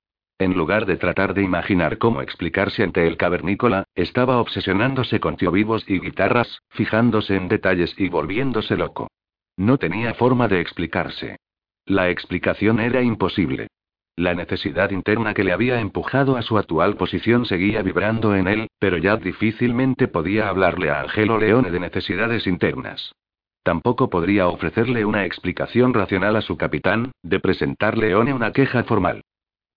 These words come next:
Bueno, verá, era como si algún otro manejase mis hilos, como si otra persona actuase por mí y las primeras palabras que surgieron de la canosa boca de Angelo Leone le rescataron del desastre.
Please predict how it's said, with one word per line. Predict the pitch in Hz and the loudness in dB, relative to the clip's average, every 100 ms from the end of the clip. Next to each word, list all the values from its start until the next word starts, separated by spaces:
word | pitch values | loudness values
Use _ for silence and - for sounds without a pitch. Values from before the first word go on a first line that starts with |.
| _ _ - | _ _ -2
Bueno, | 104 123 120 - - | 4 4 2 -12 -2
verá, | 95 82 101 - | 0 2 0 -2
era | 104 101 92 | -2 -2 0
como | 101 90 | 0 0
si | - | 0
algún | 92 95 139 | -2 0 2
otro | 107 117 113 | 2 2 0
manejase | 92 87 - 98 - 143 | 0 -2 -2 -2 2 0
mis | 101 - | 0 0
hilos, | 120 135 139 - - | 2 2 0 -8 -4
como | 95 92 | 0 0
si | 87 85 | 0 0
otra | 95 139 123 | 0 0 0
persona | 104 - 113 101 | 0 2 2 2
actuase | 80 82 85 - | -2 -2 -2 0
por | 92 78 | 0 0
mí | 71 127 | 0 -2
y | 76 - _ _ | -4 -8 _ _
las | 92 95 | -2 -2
primeras | - 90 90 85 - | -2 -2 0 -2 -2
palabras | 78 87 107 110 | -2 0 0 -2
que | - 98 | 0 -2
surgieron | 90 80 110 113 101 | -2 -2 2 2 2
de | 82 | 0
la | 76 | 0
canosa | 107 80 104 98 | 0 0 0 0
boca | 110 135 117 | 0 2 0
de | 113 | 0
Angelo | 107 - 107 113 | -2 0 0 2
Leone | 107 107 120 | 2 4 2
le | 110 | 0
rescataron | 95 78 - - 123 123 98 | -2 -4 -2 0 2 4 2
del | 92 | 0
desastre. | 82 87 - - - - | -2 -2 -4 -6 -10 -12